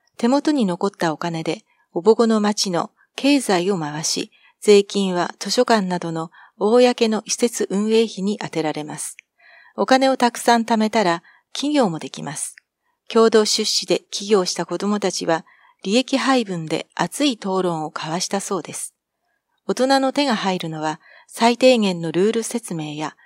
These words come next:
高温調理などの専門的な作業、安全管理のみです。おぼこの町の運営資源は、米沢の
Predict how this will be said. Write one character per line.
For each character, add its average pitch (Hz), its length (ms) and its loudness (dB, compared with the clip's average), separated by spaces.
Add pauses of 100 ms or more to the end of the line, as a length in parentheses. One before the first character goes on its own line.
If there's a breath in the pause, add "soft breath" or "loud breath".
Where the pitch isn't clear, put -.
(260 soft breath)
高 233 300 4
温 226 180 2
調 233 260 4
理 190 120 0
な 165 120 -4
ど 160 120 -8
の 160 200 -8 (120)
専 233 340 -2
門 269 200 -2
的 247 220 -6
な 233 120 0
作 240 200 -4
業、 170 220 -2 (320 loud breath)
安 233 220 2
全 233 300 2
管 247 260 -2
理 170 140 -6
の 185 100 -2
み 175 120 -6
で - 120 -12
す。 - 200 -14 (640)
お 208 100 0
ぼ 254 120 4
こ 277 100 2
の 269 120 2
町 254 300 0
の 185 220 0 (580)
運 233 260 2
営 226 140 6
資 220 160 2
源 170 260 0
は、 160 160 -2 (300 soft breath)
米 214 240 2
沢 190 320 2
の 160 220 -8